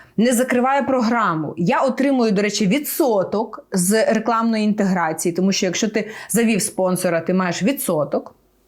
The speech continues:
І, власне, е, я під Новий рік в грудні місяці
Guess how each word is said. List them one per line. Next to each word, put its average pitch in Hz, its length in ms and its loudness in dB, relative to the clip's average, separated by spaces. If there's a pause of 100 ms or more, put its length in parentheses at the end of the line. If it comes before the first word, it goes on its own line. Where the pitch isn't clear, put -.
(140)
І, 349 300 2
власне, 247 720 2 (240)
е, 190 440 0
я 240 600 0 (120)
під 185 240 0
Новий 277 340 2
рік 190 260 -2 (120)
в 175 160 -2
грудні 240 400 0
місяці 180 680 0